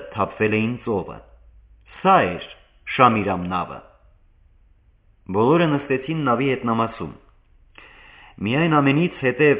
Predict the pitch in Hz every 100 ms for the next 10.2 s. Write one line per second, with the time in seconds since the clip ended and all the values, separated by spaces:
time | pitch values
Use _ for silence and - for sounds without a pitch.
0 | - 113 110 113 110 - 98 98 98 95
1 | 143 156 160 - 104 107 - - 95 85
2 | 92 120 156 - - - - - - 110
3 | 113 117 170 117 113 - 110 - 107 95
4 | 104 104 110 - 92 90 90 90 - 135
5 | 165 165 - - - - 110 - - 120
6 | 110 117 156 175 165 135 117 - 110 -
7 | 143 139 110 107 101 98 87 92 92 98
8 | 113 107 135 156 170 - - - - 95
9 | 110 113 117 135 113 113 98 101 101 156
10 | 147 123